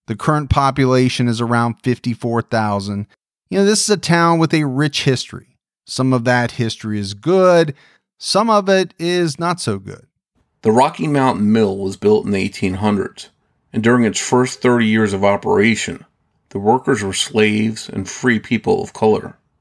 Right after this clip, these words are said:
Speaker 2: A one-day raid during the Civil War in July eighteen sixty-three destroyed the mill, the railroad bridge, and surrounding buildings. The city would eventually rebuild, but it took years. For decades following the Civil War, white men,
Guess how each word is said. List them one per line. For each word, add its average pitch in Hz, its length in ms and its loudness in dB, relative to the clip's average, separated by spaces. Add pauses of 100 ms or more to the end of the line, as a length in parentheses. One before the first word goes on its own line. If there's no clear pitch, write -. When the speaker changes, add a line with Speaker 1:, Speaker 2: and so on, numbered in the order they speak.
(200)
Speaker 2:
A 110 80 2
one-day 147 520 2
raid 113 380 2
during 101 240 2
the 98 80 0
Civil 107 380 0
War 104 260 4
in 95 80 -2
July 98 360 2
eighteen 101 500 -4
sixty-three 101 840 -6
destroyed 104 500 0
the 90 80 -4
mill, 95 440 -4 (400)
the 104 80 0
railroad 107 560 2
bridge, 101 440 -2 (240)
and 107 140 -8
surrounding 101 480 -4
buildings. - 560 -4 (400)
The 120 80 -6
city 185 260 0
would 131 200 2
eventually 113 480 0
rebuild, 101 680 0
but 95 140 0
it - 80 -10
took - 240 -6
years. 107 500 -2 (400)
For - 140 -4
decades 143 500 -2
following 135 400 0
the 110 80 -2
Civil 104 380 -4
War, 110 400 -6 (440)
white 127 360 0
men, 113 500 0